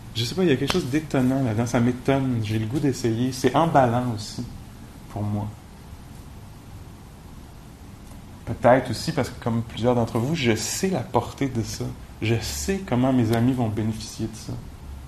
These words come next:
Mes collègues vont bénéficier de ça, tu sais. Je sais que c'est précieux. Je sais comment, dans tous mes rapports, ça va,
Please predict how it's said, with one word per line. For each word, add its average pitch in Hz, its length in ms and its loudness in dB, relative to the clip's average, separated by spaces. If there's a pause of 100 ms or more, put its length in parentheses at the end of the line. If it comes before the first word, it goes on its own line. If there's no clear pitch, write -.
Mes 110 120 2
collègues 120 640 4 (640)
vont 117 120 2
bénéficier 113 600 0
de - 80 -4
ça, - 160 -2 (180)
tu - 80 -14
sais. - 60 -10 (2000)
Je 107 120 -2
sais 175 380 2
que 151 160 -2
c'est - 260 -4
précieux. 117 560 0
Je 110 100 -2
sais - 200 -4
comment, 117 560 0 (640)
dans 117 140 0
tous 180 200 -2
mes 175 80 4
rapports, 139 540 4 (120)
ça 117 80 0
va, 113 300 -2